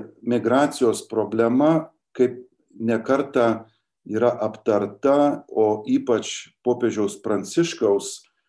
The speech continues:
mokyme, paskutiniai enciklikoj Fratelli Tutti, o taip pat ir laiške artėjančiai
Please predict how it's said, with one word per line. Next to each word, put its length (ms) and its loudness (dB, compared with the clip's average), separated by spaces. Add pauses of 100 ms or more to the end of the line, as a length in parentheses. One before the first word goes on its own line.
(220)
mokyme, 960 0
paskutiniai 760 -6
enciklikoj 1000 0 (460)
Fratelli 500 0
Tutti, 480 -2
o 560 -4
taip 320 -4
pat 280 -2
ir 360 -2 (500)
laiške 480 -4
artėjančiai 1080 -4